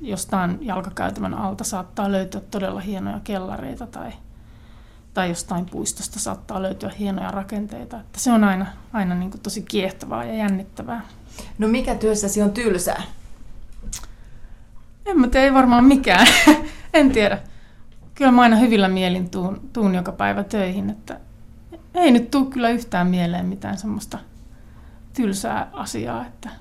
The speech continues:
Speaker 1: täällä on tosi paljon kiinnostavia juttuja.
Speaker 2: Niin, sanoit juuri tuossa, että miten aina vaan voi löytyä jotakin uutta,
Speaker 1: Mm.
Speaker 2: vaikka luulisi, että kaikki olisi jo löydetty. Niin mikä on kovin löytö, minkä sä olet tehnyt?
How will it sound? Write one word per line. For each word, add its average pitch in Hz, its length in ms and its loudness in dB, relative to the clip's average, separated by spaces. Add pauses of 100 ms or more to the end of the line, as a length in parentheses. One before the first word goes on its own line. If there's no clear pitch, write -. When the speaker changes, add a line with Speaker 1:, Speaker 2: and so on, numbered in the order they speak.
(100)
Speaker 1:
täällä 226 200 -2
on 214 160 -6 (440)
tosi 208 200 -2
paljon 202 280 -2
kiinnostavia 214 640 -4
juttuja. 214 440 -8 (580)
Speaker 2:
Niin, 247 260 -4
sanoit 220 340 -2
juuri 202 200 2
tuossa, 190 340 -2
että 185 300 -2
miten 196 400 0
aina 208 320 4
vaan 180 380 0
voi 185 220 -2
löytyä 180 480 0
jotakin 165 540 -6
uutta, 160 540 -4 (200)
Speaker 1:
Mm. 202 200 -6 (120)
Speaker 2:
vaikka 180 220 -4
luulisi, 175 360 -2
että 160 120 -12
kaikki 180 320 -4
olisi 165 280 -6
jo - 140 -6 (100)
löydetty. 190 420 0
Niin 202 100 0
mikä 339 280 -2
on 208 100 0
kovin 214 380 0
löytö, 175 320 -6
minkä 151 240 -14
sä 170 140 -14
olet 165 200 -14
tehnyt? 175 440 -12